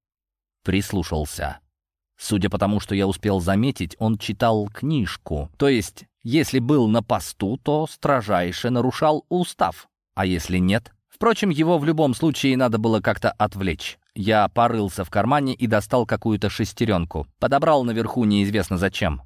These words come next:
Швырнул её в противоположную от себя сторону и прижался к стене. Шестерёнка загрохотала об металл, покатилась и упала вниз.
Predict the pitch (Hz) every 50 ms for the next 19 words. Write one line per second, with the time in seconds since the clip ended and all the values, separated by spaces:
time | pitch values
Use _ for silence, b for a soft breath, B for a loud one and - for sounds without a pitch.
0 | _ _ - - 120 127 127 123 143 151 147 131 110 120 127 123 143 123 107 -
1 | - 120 113 - 127 123 113 - 127 131 135 123 110 113 117 117 117 107 - -
2 | 120 123 117 107 - - - 180 190 185 185 180 180 - - 180 175 139 - 156
3 | 147 143 131 127 139 135 120 - 123 113 - - - - - 110 98 82 69 67
4 | - _ _ _ - - 107 104 - - 120 120 127 143 143 131 - - 127 113
5 | 123 127 120 127 131 120 - 131 127 127 - 156 147 131 120 120 - - 120 120
6 | 113 113 113 117 120 113 - - 139 143 147 151 131 - _ 131 123 - - 113
7 | 110 - - 143 143 143 143 135 - - - - 127 123 - _ 127 113 107 _
8 | 135 127 123 123 123 117 113 113 113 104 85 78 - - - -